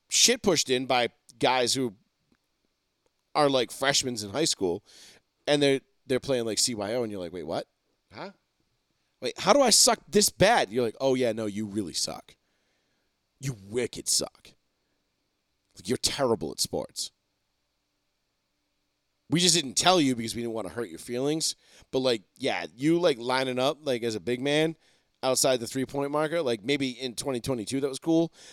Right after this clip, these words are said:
but in, like, nineteen ninety-nine, nah, that, mm-mm.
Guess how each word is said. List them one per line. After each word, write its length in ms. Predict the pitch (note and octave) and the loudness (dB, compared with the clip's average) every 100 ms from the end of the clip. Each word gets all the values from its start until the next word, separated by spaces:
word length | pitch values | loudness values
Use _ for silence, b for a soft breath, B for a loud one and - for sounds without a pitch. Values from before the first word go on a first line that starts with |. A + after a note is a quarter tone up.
| B | B
but 140 | B2+ | 0
in, 60 | B2+ | 2
like, 160 | B2 A2+ | 0 0
nineteen 320 | B2+ B2+ C3+ | -2 -2 -2
ninety-nine, 640 | B2+ A#2 A2 C3 D#3 D3 - | -2 -2 -2 2 2 0 -8
nah, 360 | G#2 A#2+ A2+ G#2+ | -8 -4 -2 -2
that, 200 | A#2 A#2+ A2 _ _ _ | -2 -4 -10 _ _ _
mm-mm. 320 | C3 A#2 G2+ | -12 -8 -8